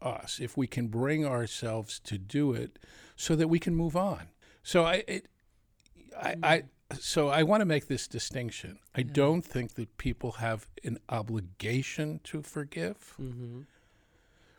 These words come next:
Speaker 1: but it is good for us. <laughs>
Speaker 2: It is. It is. And, and, and, and again, you know, I think this is a distinction, right? In the Christian faith, we, we do say that it, it's, I, I,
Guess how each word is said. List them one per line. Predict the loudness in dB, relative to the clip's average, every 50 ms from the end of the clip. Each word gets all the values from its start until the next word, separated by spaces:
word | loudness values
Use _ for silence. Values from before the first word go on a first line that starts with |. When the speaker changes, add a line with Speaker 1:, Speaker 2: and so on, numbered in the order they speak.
| -10 -2
Speaker 1:
but | 0 2 2
it | 2 2
is | 0 0 -2 -4
good | -2 0 0 0 0
for | -4 -10 -10 -10 -10
us. | -10 -10 -10 -10 -10 -10 -12 -14
<laughs> | -10 -4 2 2 2 2 2 -4 0 -2 -2 -2 -2 -6 -4
Speaker 2:
It | -2 -2
is. | 0 0 0 -2 -4 -6 -8 -12 -12 -14 -14 -10
It | -8 -4 0
is. | 0 0 0 -2 -4
And, | -4 -4 -2 -2
and, | -2 -4 -4 -4 -4 -8 -10 -10
and, | -8 -6 -6 -4
and | -4 -6 -6
again, | -4 -2 -2 -2 -2 -4
you | -4 -2
know, | -2 -2
I | -2 -4
think | -4 -6 -8 -6 -6
this | -8 -6 -6
is | -8 -6 -6
a | -6 -6
distinction, | -6 -8 -8 -6 -8 -8 -8 -8 -10 -8
right? | -8 -8
In | -8 -10
the | -10 -12 -14 _ _ _
Christian | -12 -12 -10 -10 -10 -14 -12
faith, | -8 -8 -8 -8 -8 -10 -10
we, | -10 -10
we | -8 -8 -10 -10
do | -8 -4 -4 -4 -2 -4
say | -6 -8 -12 -10 -6 -4 -2 -2 -2 -4 -4
that | -4 -6 -6 -10 -16 -20 -20 _ _ _ -2
it, | -2 -2 -2 -2 -6
it's, | -6 -6 -6 -6 -6 -8 -10 -10 -10 -12 -14 -18 _ _ _ _ _ _ _ _ _ _ _ _ -8 -6
I, | -4 -2 -2
I, | -2